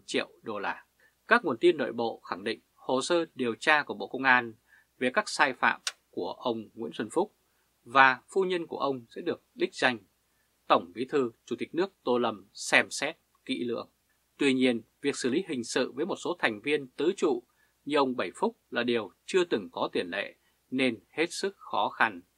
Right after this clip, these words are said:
Mới đây, một số thông tin cho biết, những ngày gần đây tại Hải Phòng, dư luận xôn xao về việc cựu Thủ tướng, cựu Chủ tịch Nguyễn Xuân Phúc đã gây sức ép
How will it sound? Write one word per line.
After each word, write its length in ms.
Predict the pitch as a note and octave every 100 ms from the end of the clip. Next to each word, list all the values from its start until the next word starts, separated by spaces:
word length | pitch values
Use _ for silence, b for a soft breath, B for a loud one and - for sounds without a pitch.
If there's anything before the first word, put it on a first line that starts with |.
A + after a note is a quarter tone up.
| _ _ -
Mới 160 | C3
đây, 180 | E3+ D3
một 100 | A2
số 120 | -
thông 200 | B2+ C#3+
tin 280 | C#3 C3 A2+
cho 160 | - A#2
biết, 220 | B2+ F3+ _ _ _ _
những 140 | F#3+
ngày 120 | G3 C3+
gần 200 | B2 A#2
đây 220 | E3+ D#3+
tại 100 | B2+
Hải 140 | A#2 F#2
Phòng, 300 | - G#2+ F2+
dư 120 | D3+
luận 160 | D#3+ -
xôn 200 | - C#3+
xao 280 | - D#3 B2
về 80 |
việc 200 | F2 F#2+ - _ _ _
cựu 180 | D3+ C3
Thủ 140 | B2 A2+
tướng, 240 | A#2+ G3 G3
cựu 160 | - C#3
Chủ 120 | B2
tịch 140 | - -
Nguyễn 160 | B2 E3
Xuân 120 | E3+
Phúc 180 | - A3 _
đã 220 | - C3+
gây 160 | C3+
sức 160 | B2 -
ép 240 | - F3+